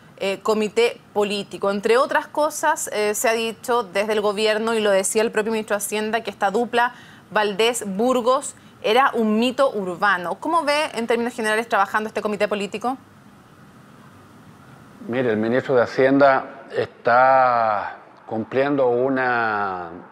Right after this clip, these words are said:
Speaker 2: eh, obligación que es muy importante, que es despejar la idea que en el comité político pueda haber una fractura.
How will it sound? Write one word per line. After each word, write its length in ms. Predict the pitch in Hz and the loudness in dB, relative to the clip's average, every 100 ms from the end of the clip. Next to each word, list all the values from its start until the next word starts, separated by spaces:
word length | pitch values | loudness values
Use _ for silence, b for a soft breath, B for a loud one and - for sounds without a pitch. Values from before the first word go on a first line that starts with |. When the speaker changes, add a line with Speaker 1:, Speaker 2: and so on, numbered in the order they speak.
| - - - | -20 -20 -10
Speaker 2:
eh, 180 | 110 107 131 | -4 -4 -2
obligación 580 | 131 123 110 104 156 151 | 0 0 0 -2 -2 0
que 100 | - | -2
es 60 | |
muy 180 | 120 151 | 0 0
importante, 640 | 135 127 - 143 139 - 90 | 0 -4 -2 -2 -2 -4 -2
que 120 | 139 | 0
es 80 | 135 | 0
despejar 560 | 113 127 - 147 127 - - - B B B B B B B B - | -2 -4 -2 -2 -2 -6 -18 -20 B B B B B B B B -6
la 180 | 127 120 | 0 2
idea 400 | 120 131 143 139 | 4 6 6 6
que 100 | 131 | 4
en 100 | 123 | 2
el 100 | 120 | 0
comité 360 | 131 117 117 139 | 0 -2 2 2
político 520 | 127 127 131 139 127 | 2 2 0 0 0
pueda 460 | 123 135 139 131 120 | 2 2 4 4 4
haber 180 | 127 | 2
una 240 | 131 120 117 | 2 -2 -4
fractura. 600 | 123 107 - 127 - | -8 -8 -2 -2 -2